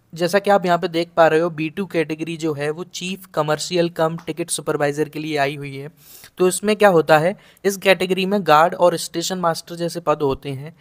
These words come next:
इसमें भी दृष्टि और शारीरिक फिटनेस की आवश्यकता होती है, लेकिन यह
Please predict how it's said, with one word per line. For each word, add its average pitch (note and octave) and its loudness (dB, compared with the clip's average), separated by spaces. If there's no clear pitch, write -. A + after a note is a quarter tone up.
इसमें G3 0
भी G#3+ 0
दृष्टि E3+ -2
और G3 2
शारीरिक E3+ -2
फिटनेस D#3 -8
की F3 -2
आवश्यकता C#3+ -2
होती B2+ -4
है, A#2+ -8
लेकिन F3+ 0
यह G#3 0